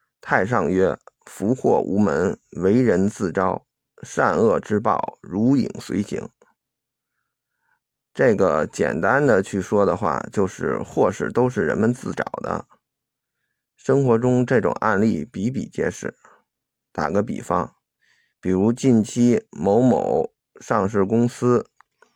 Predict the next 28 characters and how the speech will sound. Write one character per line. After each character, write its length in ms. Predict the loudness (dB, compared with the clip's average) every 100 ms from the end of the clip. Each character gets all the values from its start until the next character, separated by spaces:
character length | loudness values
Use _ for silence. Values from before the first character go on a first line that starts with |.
| _ _ _ _
去 300 | -8 0 2
美 180 | 4 2
国 160 | 0 -2
上 280 | 0 -2 -2
市， 280 | -2 -4 -6 -20 -20 _ _ _ _ _ _ _ _ _ _
本 180 | 0 0
来 240 | 2 0
他 160 | 0 0
在 200 | 0 -2
国 260 | 0 2
内 180 | 4 2
经 300 | 0 0 2
营 220 | 2 2
的 200 | 0 0
还 200 | -4 -6
可 300 | -6 -4 -2
以， 280 | -2 -4 -16 _ _ _ _ _ _ _ _ _ _ _
结 200 | 2 2
果 260 | 2 -2 -4
非 260 | 2 4
要 380 | 4 2 -4 -10 _ _
造 280 | 0 2 2
假 140 | -2 -4 -6 -6
去 180 | -6 -2
美 160 | 0 0
国 260 | -4 -4 -4
上 240 | -4 -6
市。 240 | -6 -8